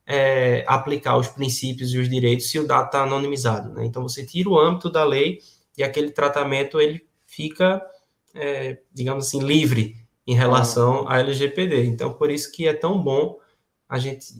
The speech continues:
Speaker 1: entender um pouquinho mais da, das práticas, né?
Speaker 2: É isso aí. Então, a gente se encontra na próxima quinta-feira, às quatorze horas. Eu sugiro que você se inscreva no nosso canal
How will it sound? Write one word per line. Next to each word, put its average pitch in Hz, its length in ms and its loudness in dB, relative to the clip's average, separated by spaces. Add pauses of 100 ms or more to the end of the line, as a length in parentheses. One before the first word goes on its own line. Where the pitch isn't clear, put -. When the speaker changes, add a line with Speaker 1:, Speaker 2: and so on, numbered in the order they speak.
(100)
Speaker 1:
entender 139 420 0
um 139 80 2
pouquinho 147 340 -2
mais 135 280 0
da, 151 300 0
das 160 200 -2
práticas, 113 540 2
né? 117 240 -2 (720)
Speaker 2:
É - 160 8
isso 453 160 4
aí. 403 180 12
Então, - 280 2
a 190 80 10
gente 226 200 6
se - 120 -2
encontra 294 540 6
na 180 160 8
próxima 170 480 6
quinta-feira, 190 1160 8
às 151 340 8
quatorze 139 600 6
horas. 202 400 10
Eu 202 100 6
sugiro 202 440 0
que 208 140 0
você 175 360 2
se 170 160 -10
inscreva 196 880 8
no 139 100 2
nosso 135 320 0
canal 131 640 2